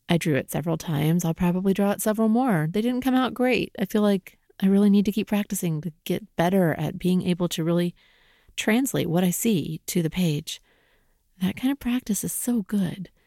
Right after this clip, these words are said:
I folded a crane last week, too. I think back to so many stories of cranes, and a few years ago, I saw the Hope Tree,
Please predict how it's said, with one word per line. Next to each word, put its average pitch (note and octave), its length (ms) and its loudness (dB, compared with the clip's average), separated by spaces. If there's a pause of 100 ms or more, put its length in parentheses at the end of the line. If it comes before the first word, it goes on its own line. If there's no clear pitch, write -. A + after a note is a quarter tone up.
(120)
I D4 180 0
folded F4 380 0
a C#4+ 40 2
crane A#3 440 4
last D#3+ 320 2
week, D3+ 180 -2
too. E3 400 0 (540)
I F#3+ 100 2
think G3 240 0
back D3+ 300 -4
to D#3 360 -2
so B3 460 4
many E3 240 8
stories - 420 -4
of D#3 120 -8
cranes, D#3 580 0
and E3+ 420 0 (1080)
a F3+ 80 4
few G3+ 280 2
years E3 360 4
ago, D#3 580 -2 (460)
I E3 240 0
saw D#3 500 0
the D#3 280 -2
Hope G3 460 0
Tree, D3 560 -4